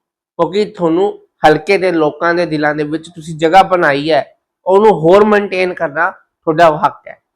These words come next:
ਤਾਂ ਇਹ ਸ਼ਾਇਦ ਸੁਝਾਵ ਅਹ, ਮੰਤਰੀ ਸਾਹਿਬ ਨੂੰ ਚੰਗਾ ਵੀ ਲੱਗੇ ਤੇ ਸ਼ਾਇਦ ਕੁਛ ਮਾੜਾ ਵੀ ਲੱਗ ਸਕਦਾ ਹੈ।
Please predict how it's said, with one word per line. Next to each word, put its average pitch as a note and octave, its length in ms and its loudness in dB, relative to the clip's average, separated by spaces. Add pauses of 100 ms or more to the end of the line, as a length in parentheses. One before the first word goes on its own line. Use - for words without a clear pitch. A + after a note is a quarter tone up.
(420)
ਤਾਂ F3 120 4
ਇਹ G3+ 120 6
ਸ਼ਾਇਦ G3 260 4
ਸੁਝਾਵ F3+ 720 4 (380)
ਅਹ, E3+ 140 2
ਮੰਤਰੀ F3+ 420 0
ਸਾਹਿਬ F3+ 300 4
ਨੂੰ G3 140 -6
ਚੰਗਾ E3+ 300 2
ਵੀ G3 120 2
ਲੱਗੇ F3 300 -2
ਤੇ F#3 120 -8
ਸ਼ਾਇਦ E3+ 340 0
ਕੁਛ E3+ 240 -14
ਮਾੜਾ D3 320 0
ਵੀ D3 120 -8
ਲੱਗ C3 200 -10
ਸਕਦਾ - 340 -20
ਹੈ। B2+ 80 -20